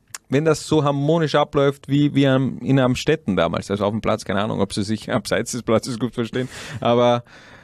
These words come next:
dann glaube ich, also ich glaube an einen,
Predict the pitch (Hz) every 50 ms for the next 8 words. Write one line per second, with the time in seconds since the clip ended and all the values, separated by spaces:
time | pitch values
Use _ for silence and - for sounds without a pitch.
0 | - _ _ _ - - 120 123 139 156 175 180 185 185 180 - - - _ _
1 | _ _ _ _ _ _ _ _ - - - 120 123 139 143 165 156 120 104 113
2 | - 143 131 - 110 107 113 131 143 156 151 147 - - 123 127 135 - - 120
3 | 120 123 127 123 123 123 127 127 127 120